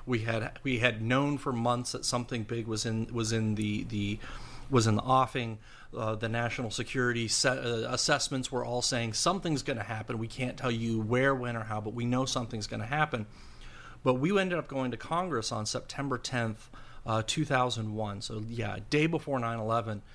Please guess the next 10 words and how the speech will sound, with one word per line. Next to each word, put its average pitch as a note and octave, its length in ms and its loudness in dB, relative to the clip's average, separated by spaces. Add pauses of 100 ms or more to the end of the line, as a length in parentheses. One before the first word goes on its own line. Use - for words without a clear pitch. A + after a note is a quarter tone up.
(260)
saying C#3 380 2
we C3+ 80 0
have C3 240 -6
to - 80 -6
restructure A#2+ 560 -2
our A#2+ 80 2
entire A#2 340 -4
C A#2 240 -2
T - 180 -4
capability A#2 840 0